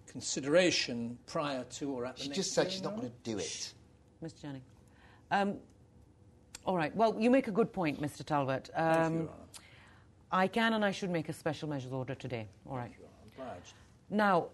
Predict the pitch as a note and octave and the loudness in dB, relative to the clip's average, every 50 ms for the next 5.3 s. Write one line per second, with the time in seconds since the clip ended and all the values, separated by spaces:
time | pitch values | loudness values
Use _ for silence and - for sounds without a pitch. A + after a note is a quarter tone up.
0 | - - G#3 B3+ C4 - C#4 C4 F3+ G#3+ F#3+ F3 D#3 C#3+ C3 A#2+ A2+ - - - | -4 2 4 4 4 4 2 2 4 4 4 4 2 0 0 -2 -8 -12 -20 -20
1 | - - - - - - - F3+ F#3 F#3 F#3 F#3+ F#3+ F#3+ F#3 - - - - E3+ | -20 -20 -20 -20 -8 0 2 4 4 4 4 4 2 0 -2 -6 -12 -8 -4 -2
2 | E3 F3 G3 A#3 B3 C4+ C#4 C#4 B3+ A3+ A3+ A3 G#3+ G#3 G#3 G#3 G#3 G#3 - - | 0 2 4 6 8 8 8 8 6 4 2 4 4 4 4 4 2 0 -2 -6
3 | - - - - G#3+ G#3+ G#3+ A3+ A#3 A3+ - - F#3+ F3+ - - G3+ G3 F3+ F#3+ | -12 -20 -4 -2 0 2 4 4 4 4 4 0 -2 -4 -2 -2 -2 -2 0 -2
4 | E3 E3+ D#3+ - F3+ F3 E3+ E3 E3+ E3+ - F3 E3 D3 C#3+ D#3+ D#3+ - - D#3 | -4 -4 -6 -6 -6 -6 -4 -6 -6 -6 -6 -6 -6 -4 -4 -6 -6 -6 -4 -2
5 | D3+ D3+ D3 D3+ F#3+ A#3+ | 0 0 0 0 -2 -4